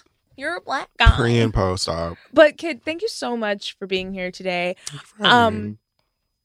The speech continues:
Speaker 1: I heard you talking on the read about, um, going to Everyday People
Speaker 2: Mm.
Speaker 1: and seeing Fran.
Speaker 2: Yeah.
Speaker 1: And Fran had texted me that day and was like, "I have an extra ticket to Everyday People. Like, do you wanna come?" Like, randomly. And I was like, "Oh, I have so much work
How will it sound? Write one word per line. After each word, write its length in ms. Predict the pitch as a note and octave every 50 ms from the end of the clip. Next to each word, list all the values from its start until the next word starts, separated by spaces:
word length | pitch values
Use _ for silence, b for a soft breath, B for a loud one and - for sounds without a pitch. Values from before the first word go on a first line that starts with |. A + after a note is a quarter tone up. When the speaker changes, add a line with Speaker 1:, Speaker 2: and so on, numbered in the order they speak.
| _ _ -
Speaker 1:
I 80 | C4
heard 260 | C4+ A3+ C4+ E4+ F4+
you 80 | G4+ G4+
talking 380 | - D4 A#3+ A#3+ A3+ A#3+ A#3+ A3+
on 100 | G#3+ G#3
the 100 | G3+ G3
read 460 | F#3 F3 F3 F3 G#3 - - - _ -
about, 500 | - F#3+ F#3+ F#3+ F#3+ F#3+ F#3 F#3 - - - -
um, 380 | F#3+ F#3+ F#3 F#3 F#3 F#3 F#3
going 220 | - F3+ F3+ F#3 F#3+
to 100 | - -
Everyday 280 | F#3+ F#3+ F#3+ F#3 F3+
People 360 | F#3 G3 F#3+ G3+ G#3+ A#3+ C4 C#4+ _ _ b b b b
Speaker 2:
Mm. 340 | B2 B2 B2 A#2+ A#2 A2+ A#2 A#2
Speaker 1:
and 100 | G#3+ G#3
seeing 200 | - G3+ G3+ G#3
Fran. 500 | - - G3+ F#3+ F#3+ - - - - - _ -
Speaker 2:
Yeah. 140 | B2 A3 A3
Speaker 1:
And 120 | A3 G#3
Fran 280 | - - A#3 A3 A3+ A#3+
had 120 | B3 A#3
texted 380 | - G#3+ G3 - - - A3+ G#3+
me 420 | G#3 G3+ G#3 G#3+ G#3 G#3+ A3 - - -
that 140 | G3+ G3+
day 120 | G3 G3 G3
and 80 | G3 G3
was 100 | G3 -
like, 80 | -
"I 60 | C4+ D4
have 140 | F4 F#4+
an 60 | F#4+ F#4+
extra 200 | F#4 - - -
ticket 220 | F4 - - -
to 60 | D#4+
Everyday 300 | D#4 D4+ D#4+ D#4+ D#4+ D#4
People. 200 | - D#4 D4 D4+
Like, 120 | D4 C#4 C4
do 80 | -
you 60 | C4+
wanna 140 | C4+ C4+ C4+ -
come?" 160 | C#4 C4 C4
Like, 140 | B3+ A#3 G#3+
randomly. 400 | A3 A3 A3 A3+ A3+ A3 G#3+ G#3+
And 100 | G#3+ G#3+
I 40 | G#3+
was 140 | G#3+ G#3+ -
like, 140 | - - - -
"Oh, 140 | - - - _ -
I 60 | G#3
have 160 | G3 G#3 -
so 120 | - - G#3
much 200 | G3+ G3 - -
work 120 | F3+ -